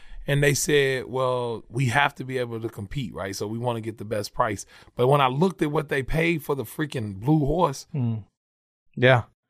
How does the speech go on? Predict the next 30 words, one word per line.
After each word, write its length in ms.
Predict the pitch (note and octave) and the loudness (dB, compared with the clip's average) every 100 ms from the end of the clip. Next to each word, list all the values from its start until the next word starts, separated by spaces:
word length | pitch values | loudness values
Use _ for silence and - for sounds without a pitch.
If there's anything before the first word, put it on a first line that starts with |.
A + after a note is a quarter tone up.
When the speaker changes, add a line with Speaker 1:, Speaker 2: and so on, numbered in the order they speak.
| - | 0
Speaker 1:
I'm 80 | F3 | 6
like, 180 | F#3+ D3+ | 8 8
"I'm, 200 | E3 A3 - | 4 4 2
I'm 240 | F#3 F3+ D#3 | 6 6 4
sure 340 | - A3+ A3 | 0 8 10
there's 200 | F3+ E3 | 10 8
somebody 500 | - A#3+ B3+ B3+ A3 | 8 8 8 4 2
in 140 | A3 F#3 | 0 0
town." 540 | - G#3 D3+ A2+ C#3 - | 2 4 4 2 0 6
<laughs> 40 | |
Like, 340 | B3+ C3+ - F#3 | 10 10 10 10
Speaker 2:
<laughs> 160 | G3 | 8
Speaker 1:
I 300 | F3+ E3 G3+ | 8 8 8
promise 500 | F3+ A3 A#3 A3+ G#3 | 10 10 10 8 4
you 80 | F3+ | 2
there's 220 | F3 E3+ | 2 4
somebody 420 | G3+ G3 G3 F#3+ | 6 6 8 6
in 100 | F3 | 2
town 260 | D#3+ F3+ E3+ | 0 0 0
that 100 | D#3 | 4
would've 260 | E3+ D#3+ D3+ | 4 4 2
did 220 | E3+ D#3 | 2 6
something 300 | E3+ E3 D3+ | 6 4 4
like 260 | D#3 D#3+ | 2 2
that 200 | D#3+ D#3+ | 0 -4
for 140 | C#3+ C#3 | -2 2
a 40 | A#2+ | 6
Speaker 2:
Yeah. 60 | |
Speaker 1:
lot 200 | D3 D3 | 6 6
cheaper. 360 | - E3 C3+ | 2 0 -2